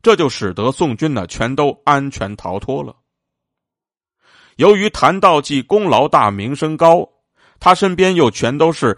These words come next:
骁勇善战的将领，他的几个儿子呢，也全都掌管着兵权，所以宋文帝对他就特别不放心。一些近臣呢，就蓄谋要把他给除掉。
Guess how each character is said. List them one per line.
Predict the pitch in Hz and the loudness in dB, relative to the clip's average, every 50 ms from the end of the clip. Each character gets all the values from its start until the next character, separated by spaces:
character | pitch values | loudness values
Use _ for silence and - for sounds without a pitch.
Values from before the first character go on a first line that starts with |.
| _ _ | _ _
骁 | - - - 180 170 165 175 165 | -14 -4 2 4 4 4 4 2
勇 | 127 98 90 92 | 0 -4 -6 -8
善 | 90 - - 190 170 135 104 101 | -10 -4 0 0 0 0 0 -2
战 | - 160 143 113 | -2 -2 -2 0
的 | 98 95 | -2 -6
将 | - - 220 180 131 95 82 | -4 -2 -2 -2 -2 -4 -8
领， | 71 62 - _ _ _ _ _ _ _ _ _ _ _ _ _ _ _ _ _ _ _ _ - | -14 -18 -20 _ _ _ _ _ _ _ _ _ _ _ _ _ _ _ _ _ _ _ _ 0
他 | - 220 220 | 2 2 2
的 | 202 160 | 2 0
几 | - - 98 85 | -4 -6 -8 -4
个 | - 123 | -4 -4
儿 | - - 101 107 156 202 | -2 0 0 0 0 0
子 | - 202 180 | 0 -2 -4
呢， | 131 98 - | -4 -4 -6
也 | 98 101 95 92 | -6 -8 -8 -8
全 | - - 123 117 131 | -8 -8 -8 -6 -2
都 | 147 135 135 | -2 -2 -2
掌 | 131 - 110 107 131 139 | -2 -2 -2 -2 -4 -4
管 | 131 101 71 - | -4 -6 -6 -6
着 | - 73 | -10 -14
兵 | - - 165 170 165 151 | -8 -4 -4 -2 -2 -4
权， | - - - - - _ _ _ _ _ _ _ _ _ _ _ | -8 -12 -16 -18 -18 _ _ _ _ _ _ _ _ _ _ _
所 | _ - 131 139 | _ -4 -2 -2
以 | 131 107 | -2 -2
宋 | 101 - 170 143 | -4 -4 -4 -4
文 | 110 110 143 | -4 -4 -6
帝 | 156 151 123 | -6 -8 -8
对 | - - 107 95 | -6 -6 -8 -6
他 | - - 131 - | -4 -4 -4 -4
就 | 113 95 | -4 -8
特 | - - - 165 113 - | -8 -4 -4 -4 -4 -4
别 | - 104 110 | -6 -8 -8
不 | - 110 | -8 -8
放 | 117 - 117 90 85 | -6 -6 -6 -6 -6
心。 | 85 - 135 156 - - _ _ _ _ _ _ _ _ _ _ _ _ _ _ _ | -8 -10 -10 -10 -10 -12 _ _ _ _ _ _ _ _ _ _ _ _ _ _ _
一 | - 208 196 165 | -8 -6 -6 -6
些 | - - 208 208 196 | -4 -2 0 -2 0
近 | - 247 214 151 117 | -2 -2 -4 -4 -4
臣 | - - 98 98 120 | -6 -8 -8 -6 -4
呢， | 127 107 - _ _ _ _ | -4 -4 -6 _ _ _ _
就 | - 175 143 113 | -2 0 0 0
蓄 | - - - - 156 | -2 -4 -4 -4 -4
谋 | 107 95 107 123 - - | -2 -2 -4 -4 -4 -2
要 | 143 123 | -2 -2
把 | 101 - 90 82 80 | -2 -4 -8 -12 -6
他 | - 135 135 135 | -2 0 0 0
给 | - 82 78 | -2 -6 -12
除 | - - - - - 85 104 143 | -12 -14 -14 -14 -12 -12 -10 -8
掉。 | - 175 - | -8 -8 -10